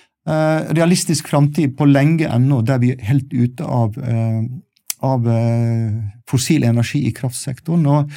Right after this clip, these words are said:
hvis jeg skal oppsummere litt, så er vel problemet, tror jeg, både i Norge og, men mest i Europa da, eller E U, det er følgende. Vi, vi har veldig ambisiøse planer, eh, på klimaområdet, eh, avkarbonisering,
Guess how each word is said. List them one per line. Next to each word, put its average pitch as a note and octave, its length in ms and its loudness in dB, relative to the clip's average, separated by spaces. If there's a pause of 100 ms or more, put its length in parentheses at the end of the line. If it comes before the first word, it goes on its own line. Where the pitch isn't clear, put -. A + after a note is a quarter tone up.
(320)
hvis E3 160 0
jeg F3 100 4
skal E3 320 -2
oppsummere C#3 480 2
litt, E3+ 220 0
så F3 260 -4
er D#3+ 180 0
vel D3+ 140 2
problemet, C3 840 2 (240)
tror D3 140 4
jeg, A#2 180 2
både C3 240 2
i C3+ 160 2 (720)
Norge A#2+ 260 2
og, A2 240 0
men A#2 160 2
mest B2+ 240 0
i A2+ 80 0
Europa A2+ 380 0
da, F2 100 -2 (140)
eller G#2 180 -2 (340)
E B2+ 140 4
U, C#3+ 120 6 (380)
det D3 100 0
er C3 40 4
følgende. A#2 480 2
Vi, C#3 220 4
vi C#3 100 4
har C3+ 160 4
veldig C#3+ 500 2
ambisiøse B2 720 2
planer, B2+ 460 0 (640)
eh, B2 300 0
på B2 320 2
klimaområdet, G#2+ 640 2 (800)
eh, A#2 280 -4
avkarbonisering, C3 1000 2